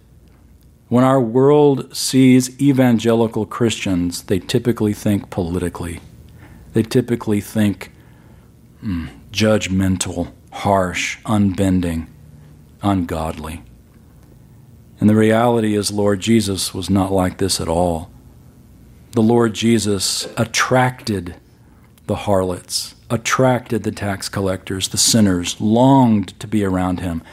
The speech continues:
because he was a man of grace. Help us to be that way, Lord. Open our eyes to needs that are greater than simply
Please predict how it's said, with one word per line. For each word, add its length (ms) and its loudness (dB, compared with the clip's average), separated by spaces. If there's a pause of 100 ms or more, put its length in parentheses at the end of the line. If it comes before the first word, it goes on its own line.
(140)
because 280 0
he 80 2
was 160 -2
a 80 0
man 240 0
of 140 -6
grace. 560 -8 (1000)
Help 160 0
us 140 2
to 100 -6
be 180 -8
that 240 -10
way, 280 -14 (260)
Lord. 300 -10 (580)
Open 300 2
our 200 -2
eyes 380 -2
to 140 -6
needs 400 0
that 160 -4
are 100 -2
greater 560 0
than 180 0
simply 540 -2